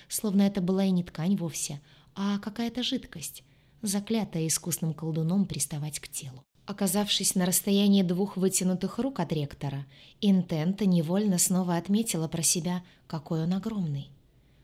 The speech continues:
Но это не вызывало никаких неприятных эмоций в ней, пожалуй, наоборот. Теперь, при ближайшем рассмотрении,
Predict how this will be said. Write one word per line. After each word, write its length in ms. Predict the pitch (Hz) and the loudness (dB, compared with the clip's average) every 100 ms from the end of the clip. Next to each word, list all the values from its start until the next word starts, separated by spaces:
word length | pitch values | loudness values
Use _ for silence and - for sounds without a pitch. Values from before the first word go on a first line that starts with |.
| _ | _
Но 100 | 214 | 0
это 160 | 233 254 | 0 2
не 140 | 254 | 2
вызывало 420 | 247 254 277 311 180 | 2 0 0 0 0
никаких 540 | 160 156 180 233 190 | 0 -2 -2 -2 0
неприятных 600 | 156 165 170 185 185 - | -2 0 -2 -2 -4 -2
эмоций 380 | 214 214 - 147 | -2 0 -2 -2
в 100 | 127 | -4
ней, 280 | 131 120 - - - _ | -6 -8 -14 -20 -20 _
пожалуй, 420 | 196 202 196 196 | 0 2 2 4
наоборот. 540 | 196 196 202 196 123 - - _ _ _ _ _ - - | 2 2 0 -4 -6 -12 -20 _ _ _ _ _ -20 -4
Теперь, 480 | - 202 175 190 | -2 0 2 0
при 160 | - 175 | 0 -2
ближайшем 560 | 156 160 175 190 190 165 | 2 2 2 0 0 0
рассмотрении, 880 | 160 - 165 147 139 156 185 190 | 2 2 0 -2 -2 0 0 -2